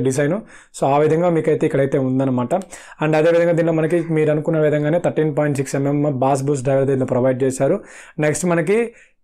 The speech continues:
three sets of మనకి ఏంటంటే ఇయర్ టిప్స్‌ని అయితే, సిలికాన్ ఇయర్ టిప్స్‌ని అయితే వీళ్ళు మనకి ప్రొవైడ్ చేస్తున్నారు అనమాట. So ఇది ఒక మంచి విషయం అని చెప్పుకోవచ్చు. నెక్స్ట్ అదేవిధంగా మీరు చూసుకుంటే బిల్డ్ క్వాలిటీ, ఆ, so దీనికి కూడా నేను ఫుల్ సాటిస్ఫైడ్ అనమాట. బిల్డ్ క్వాలిటీ అయితే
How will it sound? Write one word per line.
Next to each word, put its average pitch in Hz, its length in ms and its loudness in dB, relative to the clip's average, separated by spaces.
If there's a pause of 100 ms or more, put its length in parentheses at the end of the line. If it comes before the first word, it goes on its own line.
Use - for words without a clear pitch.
(120)
three 185 240 2 (140)
sets 170 280 -2
of 185 100 2 (120)
మనకి 160 200 -2
ఏంటంటే 151 300 0 (460)
ఇయర్ 160 320 2
టిప్స్‌ని 160 280 -2
అయితే, 147 120 2
సిలికాన్ 156 400 0
ఇయర్ 151 160 0
టిప్స్‌ని 151 200 -2
అయితే 143 120 0
వీళ్ళు 143 160 2
మనకి 135 120 -2
ప్రొవైడ్ 131 400 0
చేస్తున్నారు 127 360 -2
అనమాట. 120 280 -2 (540)
So 135 320 2
ఇది 135 80 2
ఒక 143 100 2
మంచి 143 300 0
విషయం 143 260 0
అని 147 80 0
చెప్పుకోవచ్చు. 143 500 -2 (340)
నెక్స్ట్ 143 220 -2
అదేవిధంగా 175 360 2
మీరు 170 140 0
చూసుకుంటే 165 640 0
బిల్డ్ 147 200 0
క్వాలిటీ, 165 600 0
ఆ, 139 360 -2 (300)
so 175 80 0
దీనికి 165 280 2
కూడా 185 140 2
నేను 180 160 2
ఫుల్ 165 120 0
సాటిస్ఫైడ్ 151 480 0
అనమాట. 139 220 0
బిల్డ్ 139 260 0
క్వాలిటీ 151 280 0
అయితే 147 160 0